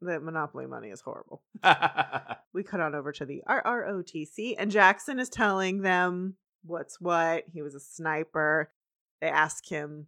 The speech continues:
Speaker 1: what Commander was like in the army, and they said, "Oh, you know, he was great. He just never stops giving back."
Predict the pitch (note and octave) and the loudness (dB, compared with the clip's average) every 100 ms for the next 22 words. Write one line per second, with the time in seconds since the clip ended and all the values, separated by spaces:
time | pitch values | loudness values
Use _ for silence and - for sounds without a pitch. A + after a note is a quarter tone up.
0 | _ D3+ D3 A2+ - _ _ - F#3 D#3+ | _ -6 -4 -4 -10 _ _ -6 -4 -4
1 | D#3 D#3 D#3+ E3 D#3+ D#3 D3+ D3+ E3 D3+ | -2 -2 -2 -4 0 0 2 -2 -6 -10
2 | C#3 - E3 E3+ E3+ F3 E3+ E3+ E3+ E3+ | -10 -4 -2 0 -2 -4 -6 -6 -6 -8
3 | E3 D3+ - D3 C#3 - A#3 G3+ G#3+ F3 | -8 -12 -6 -6 -2 2 6 6 4 2
4 | E3+ G3 F#3 E3+ F3 E3+ F3 F3+ - - | 0 -2 -4 0 4 6 4 2 -4 -10
5 | F3 D#3 D#3 - E3+ D3+ D3+ D#3 D#3+ C3 | -8 -6 -8 -8 -4 -2 -2 0 0 0
6 | - F3 E3 D#3 E3+ E3 E3+ D#3+ - | -2 -4 -2 0 4 8 8 6 2